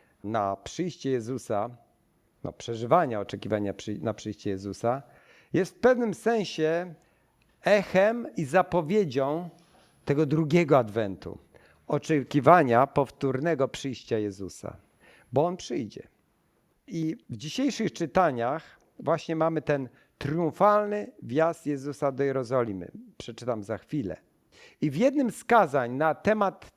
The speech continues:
tego fragmentu jeden pastor,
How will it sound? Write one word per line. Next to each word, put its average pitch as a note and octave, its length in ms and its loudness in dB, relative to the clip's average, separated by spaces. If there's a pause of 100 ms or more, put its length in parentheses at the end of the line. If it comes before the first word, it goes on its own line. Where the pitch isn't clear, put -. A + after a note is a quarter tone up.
tego A#3 280 4
fragmentu D#3+ 800 0 (640)
jeden G3 360 2
pastor, F3 800 0